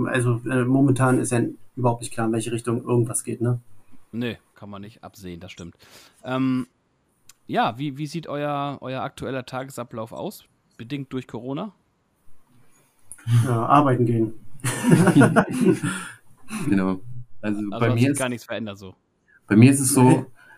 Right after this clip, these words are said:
Speaker 3: Mein Job hat sich einfach nur von der Arbeit, äh,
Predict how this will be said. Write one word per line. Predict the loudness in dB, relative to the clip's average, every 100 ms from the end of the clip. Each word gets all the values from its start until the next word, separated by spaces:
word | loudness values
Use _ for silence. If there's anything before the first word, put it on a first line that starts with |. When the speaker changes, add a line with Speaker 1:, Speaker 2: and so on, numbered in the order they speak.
| _ 6
Speaker 3:
Mein | 8 10
Job | 8 6 6
hat | 2
sich | 4 2
einfach | 4 6
nur | 10 10 10 6
von | 4 6
der | 8 8
Arbeit, | 8 8 8 4 0
äh, | 2 4 4